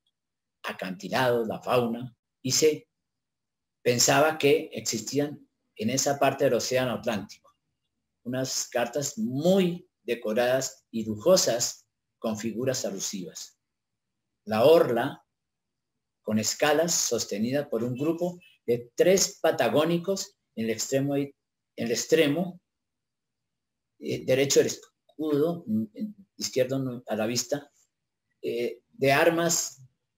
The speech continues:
el escudo, perdóneme, la parte superior, el escudo de armas de Constantín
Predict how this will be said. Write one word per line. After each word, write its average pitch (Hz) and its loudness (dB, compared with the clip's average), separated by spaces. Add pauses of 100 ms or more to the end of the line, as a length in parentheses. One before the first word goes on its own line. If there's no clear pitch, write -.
el 131 2
escudo, 170 -2
perdóneme, 135 2
la 113 -2
parte 139 -2
superior, 127 0
el 127 0
escudo 135 -4
de 139 4
armas 139 0
de 113 -2
Constantín 120 -4